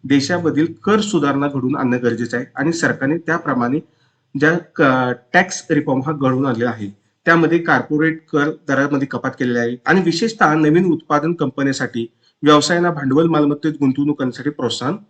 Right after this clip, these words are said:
करते. या व्यतिरिक्त स्टार्टअप असेल किंवा लहान व्यवसायातील कर सवलती योजना ह्या वेगवेगळे उद्योग सुरू करण्यासाठी चालना देतात, ज्यामुळे भांडवल निर्मिती मोठ्या प्रमाणामध्ये होत असते. आणि दहावा मुद्दा आहे कृषी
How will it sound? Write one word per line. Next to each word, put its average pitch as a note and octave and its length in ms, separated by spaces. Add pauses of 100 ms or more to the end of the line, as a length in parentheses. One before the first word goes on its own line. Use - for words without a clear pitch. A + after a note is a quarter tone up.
(120)
करते. G#2+ 380 (240)
या G3 140
व्यतिरिक्त G3 520
स्टार्टअप D#3 540
असेल B2+ 380
किंवा F3 120
लहान F3 300
व्यवसायातील E3 520 (100)
कर G3+ 240
सवलती E3 480
योजना C3+ 400 (480)
ह्या E3+ 240
वेगवेगळे D#3 260
उद्योग D3 300
सुरू C#3+ 200
करण्यासाठी B2+ 580 (120)
चालना B2 220
देतात, B2 240 (280)
ज्यामुळे C3+ 280 (300)
भांडवल D3+ 400
निर्मिती C#3+ 420
मोठ्या B2+ 300
प्रमाणामध्ये A#2 520 (220)
होत C3 160
असते. G#2+ 240 (500)
आणि C#3+ 120
दहावा D3 240
मुद्दा D#3+ 240
आहे D#3+ 120
कृषी D#3 440